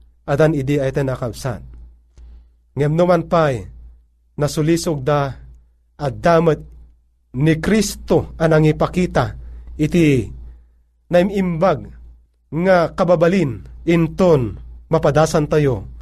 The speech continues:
iti pan nakasulisog ay na gayem.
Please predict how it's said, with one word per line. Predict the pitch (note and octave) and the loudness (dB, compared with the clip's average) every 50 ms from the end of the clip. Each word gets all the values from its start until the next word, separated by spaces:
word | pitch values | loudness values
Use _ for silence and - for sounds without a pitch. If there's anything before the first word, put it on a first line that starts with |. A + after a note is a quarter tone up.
| - - - | -20 -10 -4
iti | - D#3 - E3 D#3 | -2 0 2 2 2
pan | - D3+ C#3+ | 4 4 4
nakasulisog | D3 C#3+ C3+ C#3+ B2+ A#2 A2 G2+ - - - - D3+ B2+ B2+ A#2 - - C#3+ B2 A2+ | 4 4 4 2 2 2 0 -2 -6 -4 -2 0 2 2 2 2 2 2 0 2 2
ay | B2+ B2 A#2 - B2+ | 0 0 0 0 0
na | B2 A#2 A2 G2+ G2 G#2+ - B2+ | 0 0 -2 -2 -4 -6 -8 -6
gayem. | A#2 A#2+ A2 A2 A2 G2+ F#2 F2 D2+ | -4 -4 -2 -2 -2 -2 -4 -6 -8